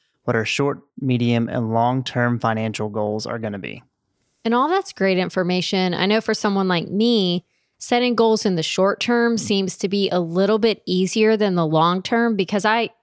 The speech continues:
Speaker 2: can't really wrap my head around a process of even how to set the goal and set steps out to even accomplish it.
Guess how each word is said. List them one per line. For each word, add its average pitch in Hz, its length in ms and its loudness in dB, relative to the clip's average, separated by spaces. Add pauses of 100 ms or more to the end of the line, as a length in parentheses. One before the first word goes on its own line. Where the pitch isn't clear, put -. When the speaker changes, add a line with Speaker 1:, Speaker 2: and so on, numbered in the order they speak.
(200)
Speaker 2:
can't 262 400 0
really 220 400 2
wrap 185 380 0
my 185 160 4
head 208 260 -2
around 180 360 2
a 156 60 0
process 185 600 0
of 165 100 0
even 175 300 2 (360)
how 190 340 0
to 170 520 2 (380)
set - 380 -2
the 185 80 2
goal 170 720 4
and 170 160 -2
set - 420 -2
steps - 600 -2
out 165 380 2
to - 80 -6
even 170 280 0
accomplish 170 640 -2
it. 151 200 -4